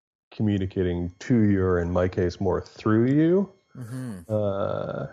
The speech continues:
Speaker 1: uh, what comes from that?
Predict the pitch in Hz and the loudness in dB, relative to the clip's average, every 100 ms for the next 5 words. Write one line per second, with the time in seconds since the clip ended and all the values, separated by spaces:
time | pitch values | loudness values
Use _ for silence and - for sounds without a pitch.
0 | - _ - 113 101 101 110 117 143 - | -16 _ -4 0 0 0 -4 -6 -8 -12
1 | _ _ _ _ _ _ _ 1077 _ 1047 | _ _ _ _ _ _ _ _ _ _
2 | 1077 1077 1077 1047 1077 1047 1047 1077 1077 _ | _ _ _ _ _ _ _ _ _ _
3 | _ _ _ _ _ _ - 123 123 110 | _ _ _ _ _ _ -2 2 2 0
4 | 120 101 92 87 85 82 82 - - | -2 -2 -2 -6 -6 -6 -6 -8 -10